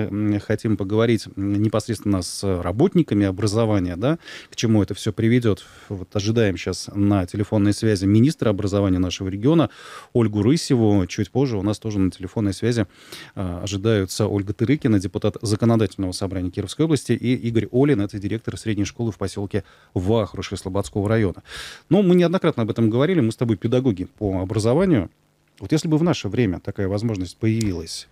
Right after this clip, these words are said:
пойти на <clears throat> последнем пятом курсе работать в школу официально, вот каково это? Ну, мы с тобой прошли через, э,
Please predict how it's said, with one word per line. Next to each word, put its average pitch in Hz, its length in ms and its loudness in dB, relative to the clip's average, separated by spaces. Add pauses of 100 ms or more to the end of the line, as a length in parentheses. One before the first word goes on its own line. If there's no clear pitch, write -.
пойти 113 360 0
на 110 180 4
<clears throat> - 100 6
последнем 104 460 2
пятом 101 280 0
курсе 151 360 -2
работать 107 360 -2
в - 80 -16
школу 98 340 -2
официально, 85 600 -2
вот 87 160 -12
каково 160 400 0
это? - 140 -6
Ну, 120 100 4
мы 180 80 6
с - 40 -8
тобой 170 200 2
прошли 151 380 0
через, - 480 -2
э, 110 120 -6